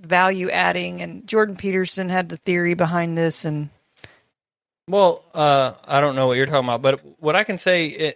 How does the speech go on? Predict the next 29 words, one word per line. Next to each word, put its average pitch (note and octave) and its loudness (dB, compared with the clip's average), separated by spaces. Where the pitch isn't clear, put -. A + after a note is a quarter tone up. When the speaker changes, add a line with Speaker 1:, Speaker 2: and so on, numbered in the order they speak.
Speaker 2:
in, D#3 -2
like, D3 -2
the C#3 -8
current F3 -6
dating C#3 -2
market, B2+ 0
what B2+ 0
I B2+ 2
hear C#3 0
a B2 4
lot B2 2
of B2+ -2
people B2 -6
saying A#2 -2
is A#2 -8
that A#2 2
with C3+ -4
modern C3+ 4
dating B2 2
apps A2+ 0
like A2 0
Tinder A#2+ -2
and A#2 0
with, B2 0
uh, A2 4
I B2 0
think, - -2
let's C3+ -2
say C3 2